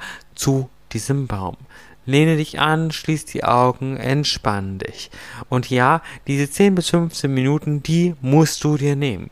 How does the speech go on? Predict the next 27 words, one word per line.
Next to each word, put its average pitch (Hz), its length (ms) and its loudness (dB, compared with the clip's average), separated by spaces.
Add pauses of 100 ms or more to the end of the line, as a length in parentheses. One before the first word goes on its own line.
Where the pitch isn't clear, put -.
Ich - 220 -8
höre 180 280 6
nämlich 135 340 2
schon 160 240 2
die 147 80 0
Leute, 120 360 2 (360)
„Ja, 123 300 2 (300)
woher 151 320 4
soll 113 200 2
ich 113 120 -2
denn 117 240 -4 (100)
diese 147 300 2
Zeit 127 400 -4
noch 117 220 -4
nehmen? 120 240 -2
Ich 127 180 -6
hab - 140 -2
so 185 280 4
viel 127 220 2
zu - 160 -4
tun.“ 98 400 -6 (560)
Ganz 139 300 -2
ehrlich, 113 600 -6 (320)
indem 120 380 0
du 113 100 -2
Prioritäten 104 960 -4
setzt, - 460 -14